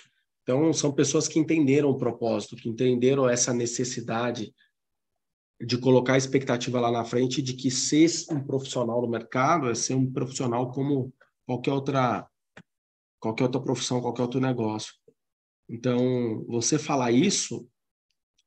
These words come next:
só mostra, cara, que você entendeu esse, essa vibe, esse mindset, essa, essa forma de,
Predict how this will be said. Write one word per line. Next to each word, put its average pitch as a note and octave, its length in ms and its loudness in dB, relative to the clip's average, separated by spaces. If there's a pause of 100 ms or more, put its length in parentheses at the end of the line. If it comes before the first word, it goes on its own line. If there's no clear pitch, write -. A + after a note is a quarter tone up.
só - 200 -6
mostra, C3+ 420 0
cara, A2 240 -6
que B2 120 -12
você A#2+ 500 -2
entendeu A#2+ 600 2
esse, A2 500 -2 (460)
essa A#2 180 -2
vibe, A#2 380 -2
esse - 200 -2
mindset, G#2+ 880 -4
essa, G#2 600 -8 (960)
essa A2+ 160 -6
forma A#2+ 580 -2
de, A2 500 -2